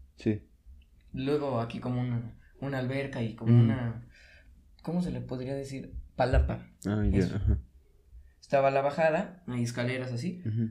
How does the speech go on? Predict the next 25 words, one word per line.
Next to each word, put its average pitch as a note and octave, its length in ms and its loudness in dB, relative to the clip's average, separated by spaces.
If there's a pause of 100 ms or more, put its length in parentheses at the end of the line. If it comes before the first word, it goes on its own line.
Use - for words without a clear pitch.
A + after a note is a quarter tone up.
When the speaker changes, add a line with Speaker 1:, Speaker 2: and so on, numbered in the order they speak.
(100)
Speaker 2:
Luego D3+ 220 2
habían D#3+ 180 -6
como D#3 180 -4
unos D#3 160 -6
cuartitos - 680 -6 (440)
Speaker 1:
Ujú. A#2 380 0
Speaker 2:
después C3 340 -6
de C3 60 -6
la B2 80 -4
bajada. D#3+ 260 -2
Y - 40 -4
luego D3+ 160 -2
bajabas F3 260 -4
un G3+ 80 -2
poquito G3+ 240 -4
más G3+ 160 -4
y - 20 -4
había D3 140 -4
una D3+ 100 -6
cancha D3 240 -4
de B2+ 80 -6
básquet, - 320 -10
¿no? D3+ 100 -8
Speaker 1:
Ujú. A2+ 300 6 (1200)
Speaker 2:
Y, B2+ 420 -6